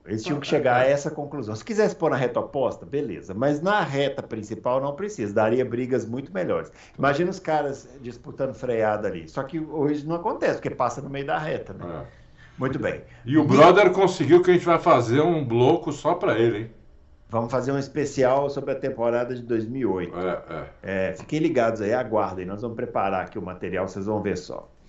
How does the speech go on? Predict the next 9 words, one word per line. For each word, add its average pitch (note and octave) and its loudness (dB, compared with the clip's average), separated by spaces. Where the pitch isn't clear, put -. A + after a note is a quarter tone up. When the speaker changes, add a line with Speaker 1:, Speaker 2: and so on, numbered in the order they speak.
Speaker 1:
Michael E3+ 6
Nicolas, G#2+ -2
Adalto, B2+ -2
Drogovic C#3+ -4
foi D3 -8
dois D#3+ 0
décimos C#3 -4
mais D3 -2
lento D3 -2